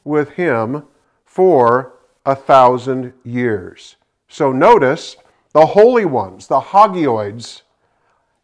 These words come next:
in Greek, meaning the angels and the church. In the church, we're called hagioids because Jesus makes us pure when we're filled with his Holy Spirit. So we're called the holy ones, the saints, right? So number four, here's your blanks, the church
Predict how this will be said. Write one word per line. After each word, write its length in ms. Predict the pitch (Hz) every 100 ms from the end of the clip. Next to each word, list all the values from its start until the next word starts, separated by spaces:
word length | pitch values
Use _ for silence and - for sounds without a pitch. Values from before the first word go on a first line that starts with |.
| _ _
in 320 | 165 160 151
Greek, 560 | 127 160 165 107 - _ _ _ _
meaning 580 | 120 190 240 165 139 135
the 260 | 135 143 -
angels 880 | 160 180 175 156 160 185 220 - - _ _ _
and 600 | 156 202 214 180 185 170
the 100 | 156
church. 600 | 180 - 269 156 - - - _ _ _
In 120 | 139
the 60 | 151
church, 400 | 143 233 240 -
we're 160 | 151 156
called 320 | - 202 165
hagioids 760 | 175 185 160 120 104 90 - _ _ _
because 320 | - - 143 117
Jesus 520 | 107 175 208 196 -
makes 260 | 170 170 165
us 120 | -
pure 300 | - 214 202
when 140 | 123 113
we're 120 | 110
filled 280 | - 160 143
with 120 | 139
his 120 | 131
Holy 220 | 139 127
Spirit. 460 | 127 - 202 107 - _
So 120 | _
we're 120 | 147 202
called 380 | - 214 214 160
the 60 |
holy 280 | 156 208 185
ones, 300 | 131 104 -
the 100 | 131
saints, 440 | - 185 139 -
right? 220 | 120 131 - _ _ _ _
So 160 | 156
number 220 | 143 170 180
four, 260 | 175 151
here's 200 | 151 147
your 80 | 156
blanks, 280 | 131 127 123
the 120 | 135
church 540 | 131 147 123 117 -